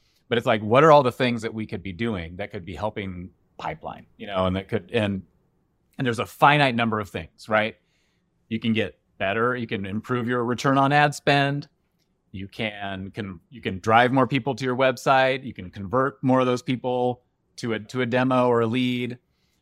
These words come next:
you can make your funnel more efficient. You can go and interrogate your funnel and see where that is, and you can do some standard C R O. There's a finite number of things you can do to help pipeline. And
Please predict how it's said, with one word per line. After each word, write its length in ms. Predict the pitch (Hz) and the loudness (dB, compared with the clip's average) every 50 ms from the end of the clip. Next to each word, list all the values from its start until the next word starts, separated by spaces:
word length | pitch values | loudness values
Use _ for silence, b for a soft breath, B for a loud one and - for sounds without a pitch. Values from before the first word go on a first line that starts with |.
| _ _ - | _ _ -6
you 120 | 110 107 | -6 -2
can 300 | - 123 107 95 92 87 - _ _ _ _ _ _ _ _ _ _ _ - | 0 2 2 0 0 -6 -8 _ _ _ _ _ _ _ _ _ _ _ -4
make 280 | 127 131 127 127 110 131 | 0 2 2 2 2 2
your 100 | 117 110 | 0 0
funnel 480 | - - - 135 131 135 131 131 127 | 0 2 2 4 4 6 4 4 4
more 240 | 120 123 123 123 117 | 4 4 6 6 4
efficient. 640 | 110 104 - - 135 123 - 143 131 131 120 - - - | 2 0 -2 -4 -4 -4 -4 -6 -6 -6 -8 -8 -4 -4
You 80 | 113 | -2
can 100 | 113 110 | -2 0
go 160 | 107 117 117 | 0 0 0
and 100 | 113 110 | 0 -2
interrogate 380 | 104 104 - 123 120 117 117 104 | -4 -4 0 0 0 0 0 -4
your 100 | 95 95 | -6 -6
funnel 380 | - - 135 131 131 131 127 120 | -6 -4 -4 -2 -2 -2 -2 -2
and 100 | 117 113 | -4 -4
see 220 | - 135 127 123 | -4 -4 -4 -2
where 200 | 120 123 123 117 | -2 -2 -2 -2
that 180 | 117 117 117 120 | -2 -2 -2 -2
is, 180 | 120 120 117 | -2 -2 -4
and 80 | 113 104 | -6 -8
you 40 | 101 | -8
can 100 | 107 98 | -6 -6
do 100 | 104 101 | -8 -8
some 180 | - 101 95 | -10 -12 -12
standard 340 | - - 113 104 98 98 95 | -10 -8 -6 -6 -6 -8 -8
C 120 | - - 110 | -6 -2 0
R 160 | 98 104 113 | 2 2 4
O. 160 | 120 120 - b b b b b | 2 0 -2 b b b b b
There's 200 | b 123 131 123 | b -4 0 2
a 180 | 135 123 117 101 - _ _ | 2 2 2 0 -4 _ _
finite 320 | - 156 165 175 175 160 139 | 4 4 6 6 4 2 2
number 220 | 135 127 127 123 | 0 0 0 -2
of 80 | 117 - | -2 -2
things 220 | 127 117 107 101 | -4 -4 -4 -6
you 60 | 104 | -6
can 140 | 101 104 98 | -8 -8 -6
do 100 | 98 98 | -6 -6
to 60 | 90 | -6
help 160 | 87 98 - | -8 -8 -8
pipeline. 400 | - 101 85 80 - 76 71 92 | -8 -10 -10 -10 -10 -14 -14 -14
And 100 | 98 98 | -16 -18